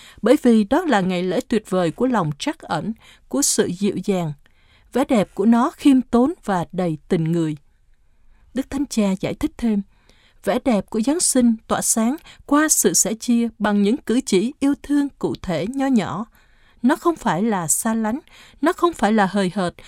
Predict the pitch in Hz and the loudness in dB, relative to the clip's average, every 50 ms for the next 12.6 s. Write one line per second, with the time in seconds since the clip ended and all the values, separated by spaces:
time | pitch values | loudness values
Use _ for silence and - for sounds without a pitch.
0 | - - - - 240 285 359 - - 359 349 330 - 214 175 214 220 190 156 - | -20 -8 -2 0 2 2 2 2 2 2 2 2 2 0 0 2 2 0 0 -2
1 | - - 208 226 269 302 - - 214 214 269 - _ _ _ _ _ _ _ _ | -2 -2 -2 -2 -2 -2 -2 -2 -2 -2 -4 -6 _ _ _ _ _ _ _ _
2 | _ _ - - 247 262 320 349 285 196 175 156 - - _ _ _ _ - 233 | _ _ -4 0 0 0 2 2 0 -2 -2 -4 -10 -14 _ _ _ _ 0 0
3 | 294 330 294 214 160 185 214 - - 185 160 151 - - - 220 220 - _ - | 2 4 4 4 4 2 0 -2 -2 -4 -4 -4 -6 -4 -4 -4 -4 -4 _ -2
4 | 240 226 214 214 - - - - _ - 220 277 294 - 220 196 202 - 269 302 | 0 0 0 -2 -4 -8 -20 -10 _ 2 2 2 2 2 0 0 0 0 -2 -2
5 | 311 - - 277 269 262 - - 339 359 - 254 254 269 277 285 - - - 277 | 0 2 2 4 4 2 0 -2 -4 -4 -2 0 0 0 0 0 -2 -4 -4 -4
6 | 269 269 254 - _ - - _ - 202 208 214 254 - - 285 285 294 277 - | -4 -4 -8 -14 _ -20 -16 _ -4 -2 0 0 0 0 0 0 0 2 2 0
7 | 349 - - 226 - 143 - - 269 277 277 - - 220 - - 165 - 120 139 | 0 0 0 -2 -2 -2 -2 0 0 0 0 -2 -6 -8 -6 -8 -8 -8 -6 -4
8 | 208 226 - - 262 240 233 220 - - - - - _ - 233 233 220 208 - | -6 -6 -4 -2 -2 0 0 -2 -4 -8 -20 -20 -18 _ -2 0 2 2 2 0
9 | - 277 285 - 381 - - - 214 180 208 - - 220 196 - - - 277 262 | -2 -4 -2 -2 -2 -2 0 0 0 0 -2 -2 0 -2 0 0 0 2 2 2
10 | 208 214 247 - 214 175 185 185 190 175 - - - 208 180 156 143 - - 226 | 2 2 2 0 0 0 0 -2 -2 -4 -6 -6 -2 -2 -2 -2 -2 -2 -2 0
11 | 233 226 214 233 226 233 269 330 - - - 214 233 226 233 196 170 123 170 - | 0 0 0 0 0 0 -2 -2 -2 -2 -2 -2 -2 -4 -4 -4 -4 -6 -6 -4
12 | 190 170 160 143 190 208 262 - 240 165 - | -4 -4 -4 -4 -4 -4 -4 -4 -4 -6 -6